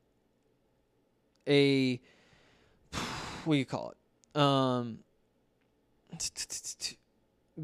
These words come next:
t-, basically, in January, the N C A A put out a statement saying that they are aware of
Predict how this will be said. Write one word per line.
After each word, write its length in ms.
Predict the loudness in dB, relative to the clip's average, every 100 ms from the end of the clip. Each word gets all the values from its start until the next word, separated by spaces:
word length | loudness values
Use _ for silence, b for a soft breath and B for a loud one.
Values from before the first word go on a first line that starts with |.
| -10 -10
t-, 80 | -8
basically, 800 | 10 12 12 6 2 2 2 b b _
in 180 | 4 6
January, 760 | 6 4 4 6 6 6 4 -2 -10 0
the 180 | 4
N 140 | 4 4
C 160 | 6
A 160 | 6 6
A 340 | 4 2 0 -4 _ _ -14 -10 -10 -12 4
put 140 | 8
out 160 | 8 6
a 40 |
statement 460 | 4 2 2 -2 0
saying 300 | 2 2 0
that 120 | 0
they 100 | 2
are 100 | 2
aware 560 | 4 4 6 6 4 2
of 380 | 0 2 0